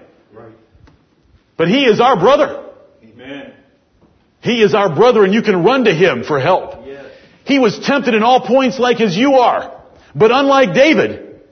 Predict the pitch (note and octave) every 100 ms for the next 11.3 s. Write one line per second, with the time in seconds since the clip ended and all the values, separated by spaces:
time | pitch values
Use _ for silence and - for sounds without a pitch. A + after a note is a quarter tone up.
0 | _ _ B3 G3+ A3 A#3 - - A3 D3
1 | F#2 - - _ _ _ _ _ _ _
2 | - F#3 B3+ B3+ G#3+ C#4+ C#4+ B3 G#3 -
3 | C#4 C#4 A3 G#3 G3 G2+ E2+ - - F#3+
4 | F#3+ G#3 G3 C4+ G3+ - - A3+ - E3
5 | A3 A3 A3 G#3+ G3+ C4+ A#3 F3 F3+ C3+
6 | F#2 - - _ - A#3 G#3+ A#3 A#3 G#3
7 | G3+ F#3+ C#4 G3+ G#3+ D#3+ F3+ - F#3+ F#3
8 | G3 G3+ G3 A#3 D#3 G2+ - _ _ _
9 | _ _ _ _ _ _ _ _ - A#3
10 | A3+ C4 B3 - C4 A#3+ F#3+ - C#4 C#4
11 | - -